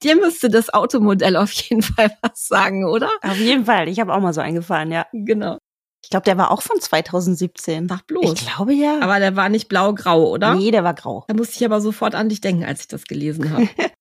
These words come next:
Speaker 1: Sein Kollege Kenneth versucht mehrmals, Daniel zu erreichen, nachdem die Firma dann auch gemerkt hat, dass Daniel irgendwie überhaupt nicht mehr auffindbar ist. Also, wie gesagt, er hat seine Arbeitsstelle verlassen und war verschwunden.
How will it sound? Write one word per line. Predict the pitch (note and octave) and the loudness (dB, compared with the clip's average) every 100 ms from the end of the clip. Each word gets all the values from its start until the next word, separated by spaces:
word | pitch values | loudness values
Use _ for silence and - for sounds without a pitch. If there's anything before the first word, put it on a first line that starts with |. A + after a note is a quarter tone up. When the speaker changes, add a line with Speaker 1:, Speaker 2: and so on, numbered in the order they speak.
| _ _ _ _ _ | _ _ _ _ _
Speaker 1:
Sein | G3 G#3 | -2 0
Kollege | G3+ A3 G#3+ | 2 2 2
Kenneth | G3+ A#3 A#3+ C4 | 0 -2 0 -2
versucht | - G#3 G3+ - | -4 -4 -4 -2
mehrmals, | F#3 G3+ G3+ - - | 0 2 0 0 -2
Daniel | F3+ G3+ G#3 | 0 2 0
zu | - | -2
erreichen, | G3+ E3+ E3 D#3+ A3 - F#3+ C4+ | -2 0 0 0 -2 -4 -6 -4
nachdem | A#3+ F#3 - F#3+ G3 F#3+ | -4 -6 -4 -2 -2 -4
die | - G3+ | -4 -6
Firma | - G#3 G3+ | -4 -2 0
dann | F3 E3+ | 0 0
auch | F3 F#3+ | -2 -2
gemerkt | F#3+ F3+ G3 - | 0 2 0 -4
hat, | G3+ | -4
dass | D#3+ F3+ | -4 -4
Daniel | F3 F3+ F3 | -2 0 0
irgendwie | D#3+ F#3 F#3+ | 0 -2 -2
überhaupt | F3+ E3 F3+ G3+ | -2 -2 -4 -4
nicht | F#3+ | -2
mehr | F3 - | -2 0
auffindbar | E3+ G#3+ D4 A3+ G2+ - | -2 -4 -4 -4 -2 -4
ist. | F3+ - | -4 -6
Also, | E3 F3 E3+ F#3+ | -4 -4 -6 -6
wie | F3+ | -8
gesagt, | G3 G#3+ F#3+ - | -2 -2 -2 -4
er | E3 | -8
hat | E3+ | -6
seine | E3+ E3 B2+ | -4 -2 0
Arbeitsstelle | E3 E3+ F3 G3 E3+ | 0 -2 -4 -4 -4
verlassen | F3+ F3+ D3+ F3 - D4 F#4+ | -4 -2 0 -2 -4 -4 -2
und | G3+ A3+ | -2 0
war | F3 | -2
verschwunden. | - A3+ - G3 - A2 E3+ | -2 -4 -2 -2 -2 -4 -6